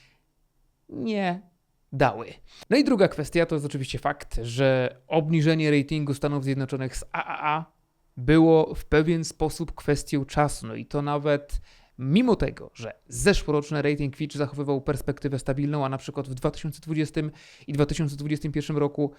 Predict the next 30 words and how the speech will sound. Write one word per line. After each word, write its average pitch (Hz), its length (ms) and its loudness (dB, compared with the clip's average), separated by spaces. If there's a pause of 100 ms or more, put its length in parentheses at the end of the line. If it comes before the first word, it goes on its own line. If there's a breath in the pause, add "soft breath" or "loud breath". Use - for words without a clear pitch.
(260 loud breath)
rating 147 520 2
A 151 160 2
A 147 300 -2
A 160 60 2
dla 131 160 -2
Stanów, 143 720 -8
e, 127 220 0
według 131 320 -2
Fitch 143 300 -2
miał 139 220 -4
perspektywę 135 680 -6
negatywną. 185 680 -2
No 147 100 -4
i 170 100 -6
to 196 160 -2
oznaczało, 151 640 0
że 143 280 0 (680 soft breath)
prawdopodobieństwo 143 800 2
spadku, 127 540 -4 (400 soft breath)
e, 117 160 -8
oceny 135 320 0
kredytowej, 120 720 0
wiarygodności 123 540 0
kredytowej 117 420 -6
w - 60 -16
ciągu 120 220 -8
nadchodzącego 120 600 -4
półrocza 120 420 -4
jest - 480 -6 (400)
spore. - 460 4